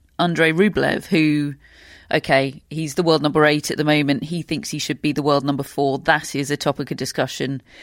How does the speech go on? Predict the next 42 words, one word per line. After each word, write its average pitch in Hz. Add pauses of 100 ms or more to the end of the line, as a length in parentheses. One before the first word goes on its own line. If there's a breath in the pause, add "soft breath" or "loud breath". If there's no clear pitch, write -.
(320 loud breath)
uh, 147
we'll 151
be 139
coming 143
on 131
to 143
later. 139
But 143
I 156
think 202
in 180
terms 170
of -
the, 143 (220)
the 131
race, 156 (500 soft breath)
oh, - (100)
that -
was 127
dread-, - (120)
that -
was -
a -
dreadful, -
<laughs> -
uh, - (100)
st-, -
oh. 131 (1300 loud breath)
I, 160
I 170
would 180
ask 165
you 165
to 151
edit 143
it 143
out, 147
but 156
I 147
know 143
you 143
won't. 135